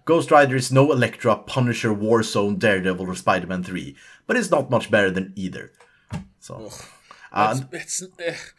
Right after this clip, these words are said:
Speaker 2: Spider-Man three is better than this.
Speaker 1: And, uh, that was written in two thousand nine.
Speaker 2: Okay, yeah.
Speaker 1: So that's
Speaker 2: Yeah,
Speaker 1: a
Speaker 2: that makes
Speaker 1: little,
Speaker 2: sense.
Speaker 1: little
Speaker 2: You
Speaker 1: later.
Speaker 2: mentioned Dark Knight, yeah.
Speaker 1: Uh, but yeah, so <sighs> it, it, it on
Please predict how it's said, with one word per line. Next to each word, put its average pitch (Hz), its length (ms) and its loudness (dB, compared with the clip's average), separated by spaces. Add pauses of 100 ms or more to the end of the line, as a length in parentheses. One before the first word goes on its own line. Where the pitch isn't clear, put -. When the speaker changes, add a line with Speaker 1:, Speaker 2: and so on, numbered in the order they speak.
(140)
Speaker 2:
Spider-Man 190 440 -2
three 190 240 -2
is 139 160 -10
better 120 440 -10
than 123 140 -14
this. 123 420 -4 (240)
Speaker 1:
And, 123 260 4
uh, 127 120 6
that 120 200 6
was 107 140 -2
written 90 160 -6
in 80 100 -12
two 85 120 -12
thousand 69 260 -16
nine. - 480 -20 (680)
Speaker 2:
Okay, 151 420 -10
yeah. 107 160 -12
Speaker 1:
So 101 220 -4
that's 101 160 2
Speaker 2:
Yeah, - 60 0
Speaker 1:
a - 40 -4
Speaker 2:
that 82 60 -12
makes 76 160 -12
Speaker 1:
little, - 140 -18
Speaker 2:
sense. - 220 -18
Speaker 1:
little 120 220 4
Speaker 2:
You 90 60 -6
Speaker 1:
later. 78 100 -6
Speaker 2:
mentioned 127 200 -12
Dark 113 240 -10
Knight, 113 220 -14 (240)
yeah. 127 180 -12 (920)
Speaker 1:
Uh, 151 260 8
but 202 100 6
yeah, 202 120 8
so 190 340 2 (500)
<sighs> - 480 -20
it, 175 240 4
it, 170 120 2 (140)
it 175 220 0
on 190 540 0